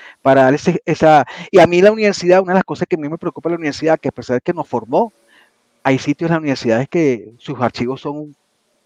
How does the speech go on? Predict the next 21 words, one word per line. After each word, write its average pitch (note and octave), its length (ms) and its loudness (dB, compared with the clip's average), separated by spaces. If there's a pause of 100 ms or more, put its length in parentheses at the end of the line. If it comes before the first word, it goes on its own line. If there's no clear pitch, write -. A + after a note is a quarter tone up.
(240)
caóticos, - 680 -6 (960)
no C3+ 140 -10
tienen, A#2+ 440 -6 (300)
y C3 140 -2
eso A#2+ 180 -4
me C3 100 -2
preocupa - 440 -16 (240)
un - 60 -20
poco, G#2+ 420 -12 (480)
este, G2+ 720 -6 (440)
eh, F#2+ 520 -10 (840)
esta A2+ 240 -8
situación, B2+ 460 -12
porque C3 400 -2
la A#2 80 -2
universidad A#2 360 -8
tiene B2+ 220 -6
problemas A#2 360 -6
con B2+ 180 -10
los A2+ 100 -14
archivos, C3 680 -2